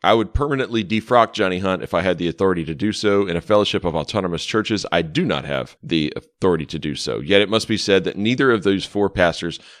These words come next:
have the authority to declare Johnny Hunt to be, quote, restored. They do not speak for the Southern Baptist Convention. Indeed, it is not clear that they even speak for their own churches. For those Southern Baptist churches who practice ordination and ministry, the authority to ordain is generally considered to arise from the congregation,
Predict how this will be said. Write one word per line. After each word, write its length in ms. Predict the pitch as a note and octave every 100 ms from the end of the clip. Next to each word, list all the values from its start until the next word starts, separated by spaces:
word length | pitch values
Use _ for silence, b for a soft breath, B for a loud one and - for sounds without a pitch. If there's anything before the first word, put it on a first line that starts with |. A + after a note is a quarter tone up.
| -
have 120 | F#2+
the 80 | F#2
authority 300 | F#2+ F#2 E2
to 60 |
declare 320 | D2 - A2
Johnny 260 | G#2+ G#2+ F#2+
Hunt 140 | F#2+ D#2+
to 60 |
be, 140 | F2+ E2
quote, 280 | - F2
restored. 540 | - D#2 - A2 G#2+ - b b b
They 140 | F#2+
do 140 | E2+ A2+
not 180 | A2+
speak 240 | - A2+ -
for 80 | F#2
the 80 |
Southern 240 | E2+ F2+ D#2
Baptist 320 | D#2 D2 -
Convention. 360 | E2 G2 - F#2
Indeed, 360 | E2 F#2+ G#2
it 120 | F2
is 140 | D2+ F2+
not 180 | E2 -
clear 360 | A2+ A2 G2+ B B
that 120 | G2
they 80 | G#2+
even 160 | G2+ E2
speak 380 | - C#3+ C#3 _ -
for 160 | C3+ B2+
their 180 | B2 A#2+
own 180 | A2+
churches. 480 | A2 D3 C3 C2+ - - -
For 80 | F#2+
those 240 | G#2 G#2+
Southern 200 | G#2+ G2+
Baptist 280 | F2+ F2+ E2+
churches 300 | G2 F2+ E2
who 80 | -
practice 380 | G#2 F2+ E2+
ordination 440 | F#2+ E2+ E2+ - E2
and 60 |
ministry, 380 | F2+ A2 - G#2+ - b b
the 100 | F2+
authority 300 | F2+ G#2 G2+ F2+
to 120 | G2
ordain 400 | E2+ D2 G#2 G2+
is 100 | E2
generally 340 | G#2+ G2 F#2
considered 440 | E2 - G#2+ F#2 D#2+
to 80 | F2
arise 340 | E2+ F#2 F2+
from 100 | E2
the 60 | E2
congregation, 720 | F2+ E2 D#2 G#2+ A#2+ A#2+